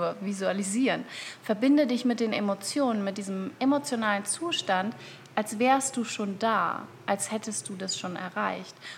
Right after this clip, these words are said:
Und das nicht, um es zu erreichen, denn es geht nicht darum, irgendwo anzukommen und irgendwas zu erreichen und irgendwo mit fertig zu sein, sondern mach es aus der Freude heraus, weil es dir Spaß macht, weil es wunderschön ist, dir das vorzustellen.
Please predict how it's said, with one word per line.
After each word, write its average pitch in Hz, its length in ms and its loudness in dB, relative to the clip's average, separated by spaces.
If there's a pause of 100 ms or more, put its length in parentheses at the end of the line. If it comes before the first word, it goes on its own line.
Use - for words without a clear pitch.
Und 240 180 6
das 240 160 4
nicht, 269 340 2
um 339 340 4
es - 280 -2
zu 196 140 -2
erreichen, 180 640 2
denn 226 160 0
es 247 160 -2
geht 294 340 2
nicht 254 240 -2
darum, 190 400 -4
irgendwo 180 300 -6
anzukommen 185 640 -2
und 180 160 -6
irgendwas 185 340 -4
zu 208 80 -6
erreichen 220 420 2
und 190 100 -6
irgendwo 185 280 -6
mit 175 160 -6
fertig 262 420 -4
zu - 140 -12
sein, 170 320 -2 (420)
sondern 226 640 4 (380)
mach 233 280 6
es 277 300 0 (960)
aus 247 160 4
der 240 100 4
Freude 285 400 4
heraus, - 480 -2
weil 214 80 6
es 208 120 2
dir 220 120 0
Spaß 262 520 4
macht, 196 260 -6
weil 208 160 4
es 202 240 -6
wunderschön 277 680 2
ist, 285 220 -2
dir 220 80 0
das 214 160 -4
vorzustellen. 202 880 -6